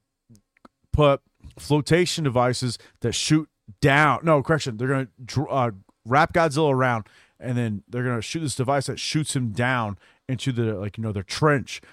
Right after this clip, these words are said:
to use the pressure to crush him. If not, what we're gonna do is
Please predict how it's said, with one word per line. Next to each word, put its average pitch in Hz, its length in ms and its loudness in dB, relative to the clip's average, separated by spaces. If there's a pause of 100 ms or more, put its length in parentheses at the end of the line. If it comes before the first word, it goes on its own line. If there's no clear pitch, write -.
(160)
to 139 180 -2
use 123 220 -2
the - 80 -6
pressure 139 360 -4
to 98 60 -14
crush 139 320 0
him. 92 100 -8 (300)
If 127 240 -2
not, 180 380 6
what 143 100 -2
we're 131 100 2
gonna 123 120 0
do 131 140 2
is 120 140 0